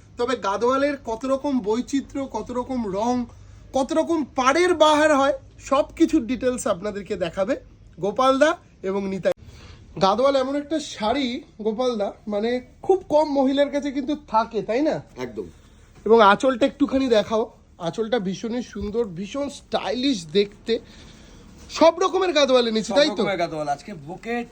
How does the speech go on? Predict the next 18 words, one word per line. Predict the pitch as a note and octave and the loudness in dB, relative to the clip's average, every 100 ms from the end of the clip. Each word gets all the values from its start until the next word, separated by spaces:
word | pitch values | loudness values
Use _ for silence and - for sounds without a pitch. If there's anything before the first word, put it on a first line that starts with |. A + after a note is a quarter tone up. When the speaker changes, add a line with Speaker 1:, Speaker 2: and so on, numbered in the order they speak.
| - | -12
Speaker 2:
আজকে | D3 - F3+ - | -12 -10 -16 -10
প্লেন, | F3 F#3+ G3 - - - | -6 -6 -8 -18 -20 -18
মানে, | C#3+ F3 | -12 -10
দুর্গাপুজোতে | C3+ F3 G3 A3 G#3+ A#3 A3+ A#3 | -10 -8 -8 -8 -6 -6 -6 -6
একটা | A3 A3 | -6 -6
গাদোয়াল | G#3 D#3+ D#3 G#3+ A3 | -2 -2 0 0 0
হবে | A3 | -2
না, | A3+ | -4
এরকম | G#3+ G3+ G3+ | -4 -4 -2
হয় | F3+ | -2
না। | D#3+ | -2
আর | E3 E3+ | -2 -4
গাদোয়াল | C3+ D3+ D#3+ G#3+ A#3 A#3 - - - - | -4 -6 -4 -4 -4 -6 -14 -20 -20 -8
আমাদের | C#3+ F3+ G#3+ A3+ | -4 -2 2 2
কাছে | B3 - | 0 -2
কত | F#3 F#3 | -2 2
রকমের | A3+ A#3 B3+ B3 | 2 2 4 4
হয়, | E3 | 4